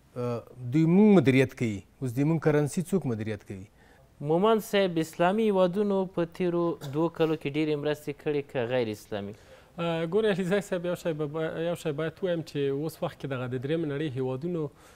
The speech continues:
Speaker 3: اه، سیاستونه او پالیسیانې دا د لومړۍ درجې هیوادونو تر یرغل لاندې دي. او د اسلامي هیوادونو هم که راست ورته وګورو، اسلامي هیوادونه هم تر ډیر بریده پورې د لویدیځو هیوادونو تر ولکې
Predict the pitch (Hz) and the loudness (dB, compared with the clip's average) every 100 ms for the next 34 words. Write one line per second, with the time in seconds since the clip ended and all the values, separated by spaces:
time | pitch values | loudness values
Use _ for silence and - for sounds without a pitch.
0 | - _ 135 123 113 - 117 117 - 151 | -20 _ -10 -8 -8 -8 -8 -10 -8 -6
1 | 139 - 120 120 165 170 165 139 147 151 | -6 -8 -10 -6 -6 -6 -6 -6 -4 -2
2 | 139 123 123 147 139 131 123 135 120 123 | -4 -6 -6 -6 -4 -6 -6 -6 -6 -6
3 | 123 151 139 127 - - 117 113 117 113 | -6 -4 -4 -6 -12 -12 -10 -8 -8 -4
4 | 139 135 135 123 123 147 - - - - | -2 -2 -2 -4 -4 -6 -6 -20 -20 -20
5 | - 151 151 156 - 175 196 170 180 170 | -8 -2 0 0 0 0 0 0 2 2
6 | 196 196 185 - 165 185 - 175 156 147 | 2 0 0 -2 0 0 -2 -2 0 -2
7 | - 170 175 180 196 170 - 156 180 147 | -2 -4 -2 -2 0 -2 -4 -6 -4 -4
8 | 156 147 156 190 143 180 190 165 151 151 | -4 -2 -2 -4 -4 -2 -4 -4 -4 -2
9 | 247 226 139 165 165 147 151 139 131 - | -2 -2 0 0 0 0 -2 0 -2 -6
10 | - - - 139 135 143 135 156 135 135 | -20 -14 -4 0 4 4 2 0 0 0
11 | 135 123 165 151 143 135 131 123 - | 0 0 2 2 0 -2 -2 -2 0